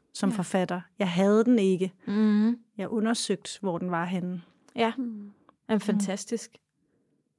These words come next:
Speaker 2: Det, øh, det, jeg lige sådan bliver grebet af, at du har også, øhm, Merkur ned til Neptun, så det, det er
Speaker 3: Ja.
Speaker 2: egentlig det, der hedder sådan et, et digterpotentiale. Det fortæller om sådan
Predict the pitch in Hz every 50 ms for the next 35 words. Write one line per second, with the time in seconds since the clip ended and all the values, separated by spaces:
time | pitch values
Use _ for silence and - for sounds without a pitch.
0 | _ _ _ _ _ _ _ _ - - 233 226 - - - 220 214 202 - -
1 | 233 226 220 214 208 214 220 202 - 233 214 - 208 202 - - 196 202 208 220
2 | 214 202 202 196 202 202 - 196 214 214 190 196 196 - - - - - 214 208
3 | 202 196 196 196 190 196 196 208 - 208 202 208 208 - - 302 269 - 220 220
4 | 220 - - - 226 214 214 226 - - - - 254 220 202 190 - - 208 208
5 | 233 233 226 - - 233 226 220 - 226 233 208 233 214 226 208 220 214 226 208
6 | - 220 202 190 185 - - 180 - - 180 190 185 - 208 202 _ - 196 -
7 | - 185 185 - - 180 175 170 175 196 196 190 202 - 214 - - 277 247 254
8 | 254 240 - 247 233